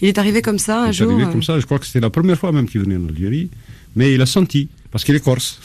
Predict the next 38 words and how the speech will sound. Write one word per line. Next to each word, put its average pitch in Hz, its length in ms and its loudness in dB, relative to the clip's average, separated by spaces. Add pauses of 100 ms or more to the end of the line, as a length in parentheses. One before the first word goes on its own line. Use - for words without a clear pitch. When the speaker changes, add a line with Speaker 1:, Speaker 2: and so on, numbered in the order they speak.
(360)
Speaker 1:
<laughs> - 1300 -4
Donc 185 220 0
vous 165 160 -2
êtes 208 120 0
rencontrés 185 380 -2
comme 180 140 -2
ça 208 160 -4
tous 190 100 -6
les 170 120 2
deux 190 260 0
le 175 100 -2
jour 180 160 -2
où 196 40 0
il 190 40 2
est 180 120 -6
arrivé 175 280 -2
à 190 60 -2
Alger. 160 300 -4 (420)
Speaker 2:
Voilà, 110 280 2 (100)
par 120 100 0
exemple, 113 400 0
l'interview, 120 500 2 (140)
hein, 120 160 -4 (100)
au 90 60 -6
début. 95 320 -2 (800)
Quand 113 140 -4 (120)
ça 107 200 -2
a 101 40 -4
commencé, 120 380 0
le 135 80 0
film, 175 220 0
moi 160 140 2
je - 60 -6
croyais 139 240 -2
qu'on 120 240 0
n'aurait 107 220 0
pas 117 120 -4
l'autorisation. 85 600 -4